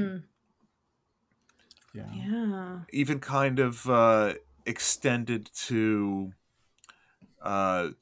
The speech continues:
Speaker 3: the Pokemon trading card game as well, because you had, uh, like, a water type, like, Elite Four member, a lightning type Elite Four member, for the,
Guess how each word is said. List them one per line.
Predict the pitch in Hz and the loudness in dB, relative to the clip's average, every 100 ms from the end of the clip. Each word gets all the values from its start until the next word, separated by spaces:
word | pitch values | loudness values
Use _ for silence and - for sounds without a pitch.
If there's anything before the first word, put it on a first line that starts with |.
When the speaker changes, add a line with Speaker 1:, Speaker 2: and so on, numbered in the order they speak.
| _ - - 120 | _ -16 -14 -8
Speaker 3:
the | 110 101 98 95 92 - - | -4 -2 -2 -4 -8 -12 -4
Pokemon | 135 120 110 107 | -2 0 -2 -2
trading | 120 117 107 | -2 -4 -4
card | 107 92 95 | -4 -4 -4
game | 98 90 90 | -6 -6 -8
as | 87 101 | -8 -4
well, | 98 90 | -2 -2
because | 87 92 95 - | -4 -10 -8 -8
you | 95 | -6
had, | 90 85 82 - | -4 -4 -4 -6
uh, | - 90 85 85 87 | -4 -2 0 -2 -4
like, | 95 90 - | -6 -6 -6
a | 92 85 82 78 _ 110 | -2 -2 -2 -8 _ -12
water | 104 113 110 | -2 2 2
type, | 107 117 104 107 - _ _ - | 0 -2 -2 -2 -8 _ _ -6
like, | 107 98 - 90 | -6 -6 -8 -6
Elite | 107 113 104 - | -4 -4 -6 -10
Four | - 120 107 104 104 101 - | -8 -2 0 2 0 -2 -8
member, | 104 101 104 101 101 104 107 | -6 -6 -4 -2 0 -2 -2
a | - 92 87 87 _ _ - | -4 -4 -6 -10 _ _ -4
lightning | 107 85 107 104 | -2 -2 -6 -10
type | - 104 104 104 | -8 -8 -8 -8
Elite | 107 107 - | -8 -8 -12
Four | - 107 101 | -10 -4 -4
member, | 101 101 101 98 98 101 _ _ - - _ - | -4 -6 -6 -4 -4 -6 _ _ -20 -20 _ -10
for | 135 | -6
the, | 131 | -4